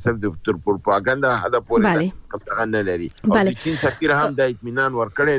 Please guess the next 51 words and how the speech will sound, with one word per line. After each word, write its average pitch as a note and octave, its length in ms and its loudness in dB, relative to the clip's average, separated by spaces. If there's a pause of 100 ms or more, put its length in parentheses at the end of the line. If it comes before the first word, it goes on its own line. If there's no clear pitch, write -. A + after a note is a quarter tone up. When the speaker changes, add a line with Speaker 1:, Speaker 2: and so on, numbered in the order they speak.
Speaker 1:
دی A#2+ 100 0 (300)
چې G#2+ 80 -6 (100)
دوی B2 180 0
به A#2 200 4
په A2 140 0
دغه A2+ 240 2
ساحه A#2+ 240 0
کې A2+ 180 -4
د - 20 2 (100)
افغانستان G#2 480 -2
د G2+ 140 0
خاورې A2+ 300 2
په G#2 100 0
حیث A#2 140 0
د G2+ 160 -2
ده A2+ 140 6
احترام C3 420 -2
به C#3+ 160 2
ساتي A2 320 -2 (260)
او F2 80 0
د G2+ 160 -2
دغه A2 220 2
لاره A2+ 280 2
به G#2 120 2
د - 80 2
افغانستان G2+ 540 -4
او G2+ 100 0
د G2 100 0 (100)
چین A#2 200 -2
ترمنځ G#2+ 340 2 (380)
د F2 100 0
ترانزیت G#2 460 0
لپاره A#2+ 400 2
جوړیږي. A#2 340 0 (240)
په G#2+ 120 0
لحاظ B2 240 0
دې A#2 240 0
کې G#2+ 80 -10 (100)
چانس A#2+ 300 -2
دی A2+ 120 4 (140)
پاکستان A2+ 560 -2
ډیر A#2+ 120 6 (140)
کم C#3+ 240 0
دی F#2+ 80 2 (320)
چې G2 80 0 (100)
په - 80 0
دې G#2 160 2
Speaker 2:
بله. F3 180 4
Speaker 1:
کې G2+ 140 -8
مداخله E2 440 -2
وکړي. - 240 -2